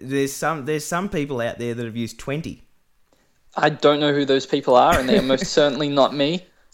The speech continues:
Speaker 2: but I would not be appalled if
Speaker 1: Yeah.
Speaker 2: they did that, because it's very common, I hear.
Speaker 1: Be, be aggressive to try and keep up with the pack.
Speaker 2: When you're going for overall, I think Bernie trades is okay,
Speaker 1: Yeah.
Speaker 2: um, unless you burn out, in which case,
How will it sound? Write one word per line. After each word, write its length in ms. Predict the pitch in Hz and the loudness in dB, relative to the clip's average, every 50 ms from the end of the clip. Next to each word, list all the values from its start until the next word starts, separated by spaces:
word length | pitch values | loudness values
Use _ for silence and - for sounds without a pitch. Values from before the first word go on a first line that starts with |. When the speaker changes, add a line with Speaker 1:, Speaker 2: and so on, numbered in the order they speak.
| _ - | _ 4
Speaker 2:
but 200 | - 131 113 - | 4 4 6 6
I 140 | 135 135 139 | 4 4 4
would 280 | 139 143 139 131 123 - _ _ _ _ _ _ _ _ _ _ _ _ _ _ _ | 4 2 0 -2 -4 -8 _ _ _ _ _ _ _ _ _ _ _ _ _ _ _
not 340 | 170 143 139 147 131 - - | -10 -4 -2 0 0 0 -2
be 100 | 156 143 | -4 -4
appalled 480 | 135 - - 143 139 147 160 160 - - - _ _ _ _ _ _ _ _ _ - | -4 -2 0 2 2 2 2 0 -4 -12 -20 _ _ _ _ _ _ _ _ _ -12
if 100 | - 107 | -10 -6
Speaker 1:
Yeah. 80 | 104 104 | -4 -2
Speaker 2:
they 120 | 123 131 | -2 -2
did 180 | 127 - 135 131 | -2 -4 -2 0
that, 360 | 139 160 160 - - _ _ _ _ _ | 0 0 0 -4 -8 _ _ _ _ _
because 320 | - 135 - - 127 123 131 | -16 -10 -8 -8 -8 -8 -8
it's 100 | 120 - | -12 -6
very 240 | - 131 131 139 135 | -2 -2 -2 -2 -2
common, 320 | - - 139 139 143 131 | -2 -4 -4 -2 -2 -4
I 100 | 131 131 | -4 -4
hear. 320 | 127 135 135 147 160 - - _ _ _ _ _ _ - - - - 110 | -4 -4 -6 -6 -8 -10 -14 _ _ _ _ _ _ -16 -16 -16 -10 -6
Speaker 1:
Be, 380 | 135 139 143 143 151 147 - | -2 0 0 0 0 -2 -4
be 240 | - 113 160 160 165 | -4 -4 -2 -2 -2
aggressive 540 | 151 156 - 135 135 - - 117 87 - - | -2 -2 -2 -4 -4 -4 -6 -8 -10 -10 -10
to 80 | - 107 | -12 -10
try 260 | - 135 135 120 113 | -8 -6 -6 -4 -4
and 80 | 110 110 | -6 -6
keep 200 | - 120 110 - | -8 -8 -8 -6
up 120 | 120 - - | -8 -8 -8
with 80 | 104 101 | -10 -12
the 40 | 98 | -12
pack. 280 | - - 95 76 - - - - - - - - - - - - - - - _ - | -12 -10 -12 -10 -12 -12 -14 -14 -16 -18 -20 -20 -20 -20 -20 -20 -20 -20 -18 _ -4
Speaker 2:
When 160 | 175 185 190 | -2 0 0
you're 80 | 190 185 | 2 2
going 180 | 202 202 202 196 | 4 4 4 2
for 140 | - 143 | 2 4
overall, 460 | 135 160 160 143 139 139 139 143 143 131 | 4 6 6 6 4 4 6 6 6 6
I 60 | 131 | 4
think 200 | 127 - 139 131 | 2 -2 -8 -6
Bernie 300 | - 127 123 123 123 127 | -4 -2 -2 -2 -2 -4
trades 320 | 123 - 127 123 120 123 127 | -4 -2 -2 -2 -2 -2 -4
is 120 | 120 120 | -4 -2
okay, 440 | 123 120 120 - 127 123 127 135 135 - _ _ | -2 -2 0 0 0 0 0 -2 -4 -10 _ _
Speaker 1:
Yeah. 240 | - - 127 127 127 123 | -6 -4 -2 -2 -2 -2
Speaker 2:
um, 180 | 123 127 131 _ _ _ _ _ _ _ _ 233 - | -4 -6 -12 _ _ _ _ _ _ _ _ -20 -14
unless 340 | - 135 135 131 123 - - | -12 -10 -8 -8 -8 -8 -8
you 60 | 143 | -2
burn 200 | 127 131 135 139 | 0 0 2 2
out, 240 | 156 185 160 - - - _ _ _ | 2 2 2 0 -2 -8 _ _ _
in 60 | 147 135 | -16 -14
which 160 | 127 - - | -14 -8 -4
case, 500 | - 127 127 131 - - - - - | -2 -2 -2 -2 -4 -8 -12 -14 -16